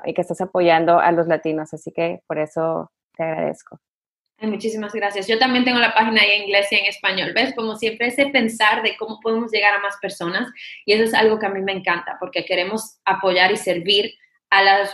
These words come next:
Speaker 2: mayor cantidad de personas que podamos.
Speaker 1: Sí, de acuerdo. Y bueno, ahora sí, sé que te, me encantaría hacerte una pregunta un poquito más como si fuera estilo consulta.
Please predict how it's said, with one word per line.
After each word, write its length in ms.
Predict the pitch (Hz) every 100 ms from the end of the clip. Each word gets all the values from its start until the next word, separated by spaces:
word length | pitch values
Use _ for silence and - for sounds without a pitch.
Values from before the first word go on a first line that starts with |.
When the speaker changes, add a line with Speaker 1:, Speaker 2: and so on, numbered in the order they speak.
| -
Speaker 2:
mayor 340 | 202 196 202
cantidad 360 | 220 220 202 196
de 60 |
personas 340 | 202 180 175 180
que 80 | 185
podamos. 680 | 165 147 - - - - - - _ _ _ _ _ _ _ _
Speaker 1:
Sí, 240 | _ 208 190
de 60 | 185
acuerdo. 480 | 185 175 170 180 _ _ _ _ _
Y 140 | 233 233
bueno, 300 | 226 226 220
ahora 280 | 233 233 247
sí, 340 | 269 247 240 _ _ _ _ _ _ _ _ _
sé 260 | - 214
que 300 | 226 226 226 220 - _ _ _ -
te, 340 | 196 185 180 190
me 100 | 190
encantaría 380 | 196 196 190
hacerte 360 | 190 214 208 262
una 160 | 254 240
pregunta 400 | 214 185 190 196
un 80 |
poquito 340 | 208 208 214 208
más 260 | 208 208
como 200 | - 220
si 120 | 208 190
fuera 500 | 180 175 180 190 _
estilo 340 | 180 - 170
consulta. 500 | 165 160 160 - -